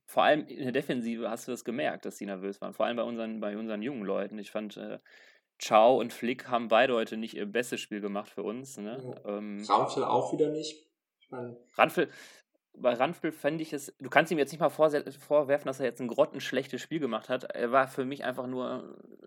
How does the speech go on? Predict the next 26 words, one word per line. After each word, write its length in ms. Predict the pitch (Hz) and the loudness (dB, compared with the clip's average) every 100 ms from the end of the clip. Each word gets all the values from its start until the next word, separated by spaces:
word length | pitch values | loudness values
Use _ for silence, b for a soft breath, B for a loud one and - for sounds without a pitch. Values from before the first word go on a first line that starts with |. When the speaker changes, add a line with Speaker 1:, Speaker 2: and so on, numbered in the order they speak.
| - - | -16 -6
Speaker 1:
un-, 200 | 147 - | -2 0
absolut 380 | 127 - 139 | 0 -2 -2
unauffällig 540 | 147 147 117 113 110 120 | 0 -2 -2 -4 -4 -6
und 100 | 120 | -8
hat, 140 | 120 | -8
äh, 100 | - | -8
Speaker 2:
Genau. 420 | - 127 120 117 | -6 -6 -6 -6
Speaker 1:
weder 180 | 123 143 | -2 0
nach 160 | 127 131 | 0 -2
hinten 180 | 135 139 | -2 -2
noch 140 | 135 | -4
nach 120 | 127 | -4
vorne 440 | - 127 139 131 117 | -2 -2 0 -2 -6
irgendwie 280 | 131 120 | -6 -6
Speaker 2:
Ja. 80 | 117 | -6
Speaker 1:
Akzente 400 | 76 120 123 135 | -8 -6 -6 -6
setzen 320 | 104 101 - | -8 -8 -12
können. 280 | 113 110 131 135 b b b b _ _ _ B B B - _ _ _ - | -12 -12 -12 -18 b b b b _ _ _ B B B -20 _ _ _ -16
Speaker 2:
Ja. 140 | 123 - - - - | -16 -16 -20 -14 -6
Ja, 60 | |
ich, 180 | - - | -4 -2
ich 120 | 185 | 0
seh's 200 | - - | 2 2
genauso 280 | 143 135 151 | 2 2 2
wie 80 | 127 | 4
du. 220 | 117 113 | 2 0